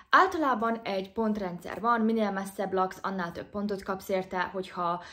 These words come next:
valamilyen családi hátrányod van, akkor azért is pontot kaphat. A későbbiekben, hogyha jó átlagod van, akkor az is több pontot ér.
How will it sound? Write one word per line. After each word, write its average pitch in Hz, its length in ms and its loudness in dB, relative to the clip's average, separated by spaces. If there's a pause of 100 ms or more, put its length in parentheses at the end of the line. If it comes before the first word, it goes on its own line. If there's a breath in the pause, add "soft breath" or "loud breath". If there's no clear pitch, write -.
(200 loud breath)
valamilyen 202 640 4
családi 185 500 2
hátrányod 180 640 -2
van, 180 160 0
akkor - 360 -8
azért 214 320 2
is 202 120 -6
pontot 196 320 -2
kaphat. 202 400 -2
A 214 60 0
későbbiekben, 214 840 4
hogyha 214 260 -2
jó 175 220 4
átlagod 226 460 2
van, 196 120 0
akkor 190 240 -2
az 202 100 0
is 185 140 -6
több 190 200 -4
pontot 180 400 -6
ér. 165 240 -4